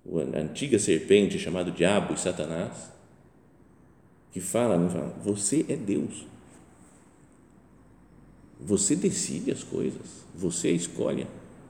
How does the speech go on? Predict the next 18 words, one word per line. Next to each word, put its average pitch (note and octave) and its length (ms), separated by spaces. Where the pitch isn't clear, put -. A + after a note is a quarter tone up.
Você F#2 240
pode E3 240
determinar C3 480
o C#3+ 40
que - 100
tá G2 80
certo A2+ 280
e F#2 40
errado, G2+ 320
você F#2 180
é - 20
o C#3+ 40
senhor B2+ 340
da G#2 120
vida A#2+ 240
e A2 40
da F#2 100
morte. B2 380